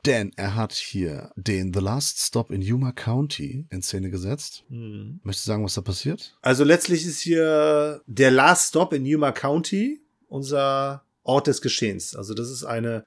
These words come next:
Speaker 2: wir haben eine Tankstelle, wir haben ein Motel und wir haben ein Diner,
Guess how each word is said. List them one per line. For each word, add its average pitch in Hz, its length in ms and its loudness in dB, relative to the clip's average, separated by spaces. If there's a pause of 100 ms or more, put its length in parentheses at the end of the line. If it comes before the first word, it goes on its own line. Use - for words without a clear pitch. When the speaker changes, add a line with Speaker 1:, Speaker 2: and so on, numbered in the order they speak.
Speaker 2:
wir 117 80 -2
haben 113 100 -4
eine 107 180 0
Tankstelle, 165 840 0
wir 113 220 -6
haben 120 340 -4
ein 110 180 -6
Motel 135 720 0
und 117 240 -6
wir 107 100 -4
haben 113 140 -4
ein 101 200 -6
Diner, 95 520 -4